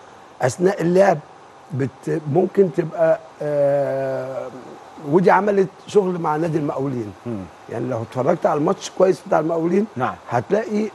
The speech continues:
Speaker 1: شيكابالا كان هنا وكان هنا أهو، وكان في نص الملعب ونزل لتحت، فتوح لعب لنص الملعب.
Speaker 2: نعم.
Speaker 1: ما لعبش باك ليفت.
Speaker 2: نعم.
Speaker 1: يعني أنت فاهم؟ يعني زق فتوح ودخله نص الملعب. فهو ابتدى يعتمد على اللعيبة إن هو دلوقتي ما بقاش ليه مركز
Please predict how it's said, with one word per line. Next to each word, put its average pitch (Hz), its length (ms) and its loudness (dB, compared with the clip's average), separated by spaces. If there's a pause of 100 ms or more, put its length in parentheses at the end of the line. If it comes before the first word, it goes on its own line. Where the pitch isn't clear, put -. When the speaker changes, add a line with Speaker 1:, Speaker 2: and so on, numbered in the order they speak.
(280)
Speaker 1:
شيكابالا 175 460 4
كان 170 220 2
هنا 196 280 4
وكان 156 520 2
هنا 151 160 2
أهو، 135 160 2 (340)
وكان 170 220 2
في 175 80 -6
نص 185 220 2
الملعب 147 380 -2 (180)
ونزل 156 280 2
لتحت، 135 240 -2 (380)
فتوح 165 320 0
لعب 180 260 2
لنص 165 300 -2
الملعب. 160 340 -2 (280)
Speaker 2:
نعم. 117 180 -2 (220)
Speaker 1:
ما 117 60 0
لعبش 143 240 0
باك 151 180 2
ليفت. 175 200 6 (160)
Speaker 2:
نعم. 113 180 -2 (340)
Speaker 1:
يعني 117 180 -4
أنت - 140 -6
فاهم؟ 151 360 0 (300)
يعني 123 240 2
زق 123 200 2 (140)
فتوح 160 360 0
ودخله 147 440 -2
نص 151 260 -2
الملعب. 151 380 2 (480)
فهو 220 460 6
ابتدى 214 320 2
يعتمد 196 520 2
على 156 240 2
اللعيبة 160 520 4 (480)
إن 156 100 0
هو 208 180 8
دلوقتي 196 300 4
ما 170 140 -2
بقاش 185 400 -2
ليه 190 140 0
مركز 202 580 2